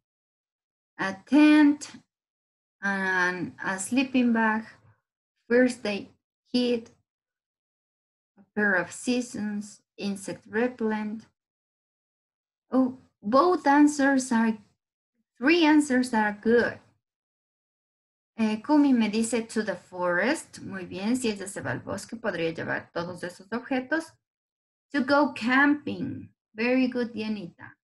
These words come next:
To go camping, para irse de campamento. To go to the mountain también,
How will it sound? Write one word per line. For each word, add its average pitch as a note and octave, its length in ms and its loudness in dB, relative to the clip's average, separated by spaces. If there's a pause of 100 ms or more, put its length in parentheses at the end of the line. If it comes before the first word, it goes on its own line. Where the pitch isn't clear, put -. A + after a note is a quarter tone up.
(120)
To G#3+ 120 -20
go C4 260 -4
camping, G#3 760 -8
para F#3+ 260 -8
irse G3 340 -12
de F3 140 -16
campamento. F3 1000 -10 (1120)
To D4+ 160 -2
go D4 320 2
to D4 160 -2
the B3+ 120 0
mountain B3+ 760 2
también, D#3+ 580 -8